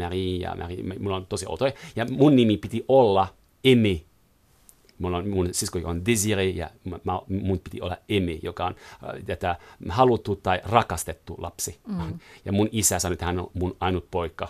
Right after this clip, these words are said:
Speaker 1: nyt. Nyt an-, annetaan hänelle ihan, ihan vakaa, hyvää,
Speaker 2: Normaali
Speaker 1: ka-,
Speaker 2: nimi.
Speaker 1: ka-, katolilainen nimi. Ja me, meillä on nyt, äh, Le Frère André, joka oli meille tosi tärkeä ki-, kirkossa, joka, ja hänestä tuli py-, pyhitetty jälkikäteen, ja on tärkeä, tär-, tärkeä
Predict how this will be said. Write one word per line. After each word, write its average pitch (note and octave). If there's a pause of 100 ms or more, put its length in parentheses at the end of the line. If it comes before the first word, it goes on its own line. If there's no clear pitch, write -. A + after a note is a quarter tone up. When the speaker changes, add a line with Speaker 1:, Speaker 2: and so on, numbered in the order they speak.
(160)
Speaker 1:
nyt. - (320)
Nyt F#2
an-, F2 (120)
annetaan F2+
hänelle E2+
ihan, E2 (180)
ihan F2
vakaa, F2+
hyvää, F2 (140)
Speaker 2:
Normaali F3+
Speaker 1:
ka-, -
Speaker 2:
nimi. G#3
Speaker 1:
ka-, - (100)
katolilainen G#2
nimi. A2+ (180)
Ja A2+
me, A2
meillä G#2+
on G2+
nyt, G#2+ (100)
äh, A2 (240)
Le F#2+
Frère G#2+
André, G2+
joka G2
oli F#2+
meille F#2
tosi F#2+
tärkeä F2+
ki-, - (120)
kirkossa, F#2+
joka, G2
ja G2+
hänestä -
tuli G2+ (260)
py-, G#2+ (440)
pyhitetty G#2+ (220)
jälkikäteen, F#2+
ja G2
on F#2
tärkeä, F#2+
tär-, F2
tärkeä F2+